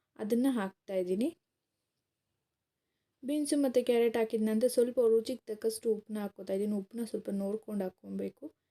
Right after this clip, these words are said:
ನೆಕ್ಸ್ಟ್ ಅದಕ್ಕೇನೆ ನಾನು, ಆ, ಕೊತ್ತಂಬರಿ ಮತ್ತು ಒಂದು ಸ್ವಲ್ಪ ಕಾಯಿ ತುರಿನ ಹಾಕ್ತಾ ಇದ್ದೀನಿ. ಕೊತ್ತಂಬರಿ ಮತ್ತು ಕಾಯಿ ತುರಿನ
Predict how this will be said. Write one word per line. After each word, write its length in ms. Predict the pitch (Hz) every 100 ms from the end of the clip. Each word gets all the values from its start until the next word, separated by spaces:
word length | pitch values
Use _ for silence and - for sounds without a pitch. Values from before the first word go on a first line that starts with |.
| _ _ _ _ _
ನೆಕ್ಸ್ಟ್ 300 | 277 294 -
ಅದಕ್ಕೇನೆ 540 | 240 247 - 262 247
ನಾನು, 280 | 226 220 240 359 _ _ _ _ _ -
ಆ, 120 | 254
ಕೊತ್ತಂಬರಿ 540 | 269 262 269 277 302
ಮತ್ತು 480 | 320 214 220 - 220
ಒಂದು 120 | 220
ಸ್ವಲ್ಪ 320 | 214 214 208 233 214 196 185
ಕಾಯಿ 220 | 220 226 226
ತುರಿನ 320 | 220 202 214
ಹಾಕ್ತಾ 380 | 233 185 - 202
ಇದ್ದೀನಿ. 420 | 190 190 196 311 _ _ _ _ _ _ _ _ _ _ _ _ _ _
ಕೊತ್ತಂಬರಿ 440 | 269 - 294 294
ಮತ್ತು 340 | 294 240 226 220
ಕಾಯಿ 260 | 208 214
ತುರಿನ 380 | 220 226 214 208